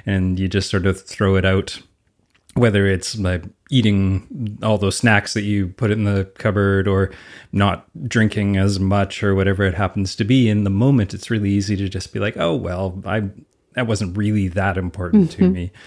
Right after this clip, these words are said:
Speaker 1: So, yeah, that's what I think is the, is, is sort of the crux of the situation.
Speaker 2: Yeah, I think when we think about making a change, we kind of get excited about that new reality, that outcome, and we don't realize just how much effort there will be involved. And then it surprises us,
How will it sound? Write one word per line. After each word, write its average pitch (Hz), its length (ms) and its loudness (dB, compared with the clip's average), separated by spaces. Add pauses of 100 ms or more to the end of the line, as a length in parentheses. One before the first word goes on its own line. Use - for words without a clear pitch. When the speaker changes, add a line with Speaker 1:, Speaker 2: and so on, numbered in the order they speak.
(480)
Speaker 1:
So, 98 340 0
yeah, 98 320 2
that's 113 260 0
what 107 100 2
I 101 80 2
think 95 320 -4
is 92 300 -4
the, 90 280 -2 (340)
is, 135 140 0 (100)
is 147 280 2
sort 127 160 4
of 107 40 2
the 104 60 4
crux - 380 -2
of 82 160 -6
the 85 80 -8
situation. - 720 -14
Speaker 2:
Yeah, 165 360 2
I 240 80 -2
think 262 220 0
when 214 140 2
we 180 280 0 (220)
think - 120 0
about 220 200 2
making 190 260 2
a 170 60 2
change, 175 260 0
we 170 80 2
kind 175 220 -2
of 160 80 0
get - 100 2
excited 180 480 0
about 156 300 -2
that 156 240 -2
new 175 360 2
reality, 196 520 0
that 160 260 -4
outcome, 240 720 0 (380)
and 208 260 -2
we 202 80 2
don't 208 320 2
realize 175 560 2
just 175 320 -2
how 190 240 -4
much 165 240 0
effort 196 300 -4
there 156 140 2
will 202 180 4
be 165 160 0
involved. - 560 -2
And 170 180 4
then 170 220 2
it 185 160 -4
surprises 170 600 -2
us, - 400 -8